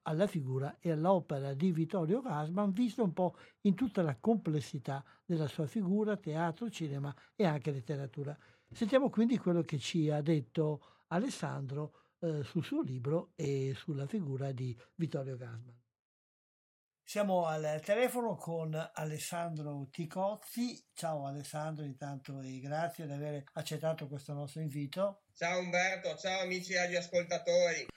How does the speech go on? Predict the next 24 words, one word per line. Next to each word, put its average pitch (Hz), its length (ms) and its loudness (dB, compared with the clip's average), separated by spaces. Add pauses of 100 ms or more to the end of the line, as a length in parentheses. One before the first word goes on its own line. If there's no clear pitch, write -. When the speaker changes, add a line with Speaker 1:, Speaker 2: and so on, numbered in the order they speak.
(140)
Speaker 1:
Parliamo 180 380 2
con 156 140 0
Alessandro 220 640 2
perché 151 260 -2
in 147 240 -2
questi 160 300 -4
giorni 185 520 -2 (160)
sta 131 340 -2
cominciando 143 720 0
a 147 160 -4
presentare 143 920 -4
il 147 120 0
suo - 380 -2
ultimo 190 400 2
libro 143 500 0 (260)
dedicato 147 800 0
a 135 160 -4
Vittorio 135 580 0
Gassman. 127 800 -6 (240)
L'occasione 156 1120 4
mi 156 100 4
pare 147 240 2
che 131 100 -4
sia 143 200 -2